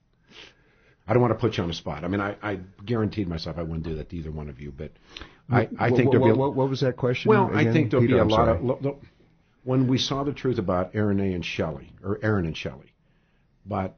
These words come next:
Speaker 1: they're not juiced into, they're not powerful people. They didn't have hot dog, lo-, well, they did have one prominent attorney, but they didn't have
Speaker 2: They weren't chief executive officers of a Lockheed, uh,
Speaker 1: Bingo.
Speaker 2: owned sub-, subsidiary.
Speaker 1: Bingo.
Speaker 2: That was
Speaker 1: Bingo,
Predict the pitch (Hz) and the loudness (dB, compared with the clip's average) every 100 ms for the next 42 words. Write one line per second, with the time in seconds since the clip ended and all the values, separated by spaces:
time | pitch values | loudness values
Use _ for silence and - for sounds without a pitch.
0 | _ - 107 135 135 113 98 87 104 117 | _ -12 -2 0 0 -2 -6 -2 0 0
1 | - 98 92 87 92 87 104 113 98 - | -2 -4 -4 -2 -2 -2 -2 -2 -4 -6
2 | 92 90 85 87 - 98 90 92 87 117 | -4 -4 -6 -12 -8 -8 -6 -6 -2 -2
3 | 107 101 95 85 - _ _ _ - 101 | 0 -2 -4 -8 -16 _ _ _ -6 -4
4 | - 95 90 87 107 107 104 104 90 87 | -2 -4 -4 -4 0 2 4 2 2 0
5 | 92 80 - - 82 78 71 73 - 82 | -2 -4 -8 -8 -4 -4 -6 -10 -6 -6
6 | 76 80 98 101 101 90 82 87 98 120 | -6 -6 -4 -2 0 -2 -2 -2 2 2
7 | 123 107 - 123 107 107 101 98 92 95 | 2 0 0 0 0 0 0 2 2 2
8 | 104 107 95 90 87 87 87 92 - 95 | 0 0 2 2 2 2 2 2 2 0
9 | 80 87 67 87 127 104 95 95 92 143 | 2 0 2 4 4 6 4 2 2 0
10 | - - 87 - 123 104 76 65 85 92 | 0 0 0 2 2 2 2 0 0 0
11 | 107 123 110 80 92 92 90 127 120 | 2 2 2 2 2 4 6 6 6